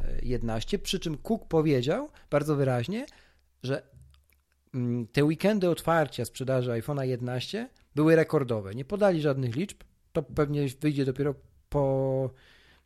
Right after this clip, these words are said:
mm, okresie świątecznym, czyli w wynikach finansowych w pierwszym kwartale dwa tysiące dwadzieścia, dzie-, tak, dwadzieścia. Ale generalnie Cook już zasygnalizował, że iPhone jedenaście,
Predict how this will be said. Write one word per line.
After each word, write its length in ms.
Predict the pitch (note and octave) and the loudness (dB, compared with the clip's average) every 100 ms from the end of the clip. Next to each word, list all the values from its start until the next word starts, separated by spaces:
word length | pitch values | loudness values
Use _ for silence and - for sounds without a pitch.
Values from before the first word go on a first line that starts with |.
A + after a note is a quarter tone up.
| - | -8
mm, 380 | B2 B2 B2 | -4 -4 -4
okresie 320 | - - C#3+ C#3+ | -4 -2 -2 -2
świątecznym, 500 | - C#3 C#3 B2+ A2+ | -4 -2 -2 -2 -6
czyli 220 | B2+ A#2 | -4 -6
w 100 | A2 | -6
wynikach 380 | - C3 B2+ A#2+ | -4 -4 -2 -4
finansowych 580 | C3+ B2+ A#2+ B2+ B2 A#2+ | -4 -6 -4 -4 -4 -6
w 40 | |
pierwszym 340 | - C3+ A#2+ B2 | 0 0 0 -6
kwartale 460 | A#2+ A2+ A2 A2 | -6 -6 -4 -4
dwa 120 | G#2+ | -6
tysiące 360 | A2 - A#2 G#2+ A2 A2+ | -10 -8 -8 -8 -12 -16
dwadzieścia, 760 | - B2 A2+ B2+ B2+ A2 E3+ G#3 - | -16 -10 -2 0 0 -2 -4 -8 -8
dzie-, 180 | C3+ C#3+ - - | -6 -6 -6 -10
tak, 160 | G#2 | -8
dwadzieścia. 420 | A2 A#2 A#2 G3 C4 - - - - _ _ _ _ _ _ _ | -6 -8 -6 -6 -8 -18 -20 -20 -20 _ _ _ _ _ _ _
Ale 220 | E3 F#3 | 4 4
generalnie 480 | F3 D3 F#3+ G#3+ G#3+ | 6 4 4 2 0
Cook 220 | - G3 | -2 -4
już 140 | G3+ G3 | -2 -2
zasygnalizował, 720 | F3 - E3+ D#3+ D3+ E3+ F#3 | -2 -6 -6 -4 -2 0 -2
że 120 | D#3 - | -2 -2
iPhone 300 | F#3+ F#3 E3 | -2 -2 -4
jedenaście, 640 | D3 D#3+ F#3 - - A3+ | -4 -2 -4 -4 -6 -6